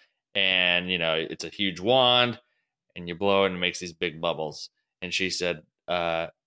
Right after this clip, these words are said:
and she was like, "Oh, can we make big bubbles?" And I was like, "Yeah, of course." And we went outside and, and I was doing it with her and she just got,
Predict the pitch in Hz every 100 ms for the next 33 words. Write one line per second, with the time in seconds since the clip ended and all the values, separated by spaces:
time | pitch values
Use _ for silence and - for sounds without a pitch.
0 | - 92 - 87 85 - 127 123 127 120
1 | 113 104 104 _ _ 113 90 - 139 139
2 | 95 85 90 87 85 127 220 165 - 185
3 | 196 - - _ _ _ - 110 110 104
4 | 104 - 95 92 90 90 90 - _ -
5 | 90 87 90 87 101 120 123 113 82 104
6 | 98 98 95 - _ _ _ _ _ -
7 | 95 95 92 - - - 110 98 95 -
8 | 107 98 -